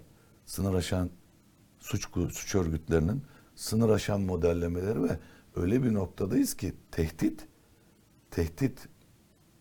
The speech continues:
devletin zaaf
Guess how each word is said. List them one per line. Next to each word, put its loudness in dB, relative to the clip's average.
devletin 4
zaaf 4